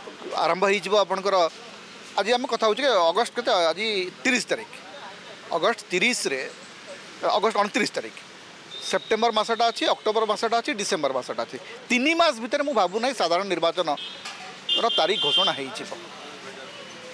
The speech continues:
ତେଣୁ ଆମକୁ ଅପେକ୍ଷା କରିବାକୁ ପଡ଼ିବ ଏବଂ ନିର୍ବାଚନ କମିଶନଙ୍କର ତତ୍ପରତା ଯଦି ଦୃଶ୍ୟମାନ ହେବ, କାରଣ ଇଲେକ୍ଟୋରାଲ, ଏ, ଯେଉଁ ଅଛି ସଂଶୋଧନ ହେବ, ତାର ତାଲିକା ପ୍ରକାଶ ପାଇବ, ବୁଥ୍ ଲେଭେଲ୍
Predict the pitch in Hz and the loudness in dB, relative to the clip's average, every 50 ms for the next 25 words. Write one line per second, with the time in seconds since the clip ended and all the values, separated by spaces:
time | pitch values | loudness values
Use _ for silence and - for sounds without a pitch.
0 | - - - - - - 277 302 381 415 247 240 247 240 277 226 - - 233 214 | -16 -16 -16 -14 -4 -2 0 2 4 4 4 4 2 4 4 4 6 4 2 2
1 | 240 214 240 226 233 220 233 214 226 226 240 247 339 359 349 233 240 240 240 233 | 4 2 4 2 2 2 2 0 0 -2 0 0 0 0 0 2 0 0 0 0
2 | 202 175 165 170 208 226 - 262 262 240 233 214 202 220 190 226 226 220 214 240 | 0 0 4 4 4 4 4 0 0 2 0 0 0 0 -2 0 -2 -2 0 -2
3 | 233 226 - 196 170 - - 202 202 190 196 170 139 - - - - - - - | -2 0 0 -4 -4 0 2 0 0 2 2 2 2 2 0 -10 -18 -18 -18 -16
4 | - - - 185 185 190 180 151 147 165 185 - - - 240 233 233 214 190 160 | -14 -2 0 0 0 0 -4 -6 -2 -2 0 0 4 4 4 6 6 4 4 2
5 | 143 123 113 - - - - - - - - - - 214 202 202 196 190 190 202 | -4 -4 -6 -12 -12 -18 -18 -18 -18 -18 -16 -8 -2 0 2 4 4 4 4 4
6 | 202 208 208 202 196 190 196 190 190 190 180 - - 190 180 156 156 156 160 156 | 4 4 4 4 4 6 6 6 6 4 4 0 -2 -4 -2 0 0 0 2 4
7 | 170 170 165 156 151 147 - 185 165 - 170 160 139 156 175 165 185 165 165 165 | 4 4 6 4 4 2 2 0 0 0 0 -2 2 2 4 4 4 4 4 4
8 | 160 156 147 - - - - - - - - - - 175 165 - - 151 160 170 | 4 4 2 2 -2 -10 -16 -16 -16 -14 -6 0 2 2 2 4 2 2 4 4
9 | 180 190 196 180 175 170 - 175 175 165 - 180 160 165 156 160 156 147 139 - | 4 4 2 4 2 2 2 2 0 2 2 2 2 4 4 4 4 4 2 -2
10 | - - - - - 139 135 143 202 247 262 - 254 233 220 220 185 233 226 196 | -12 -16 -16 -16 -14 -12 -4 0 2 2 4 4 4 4 4 4 4 4 2 2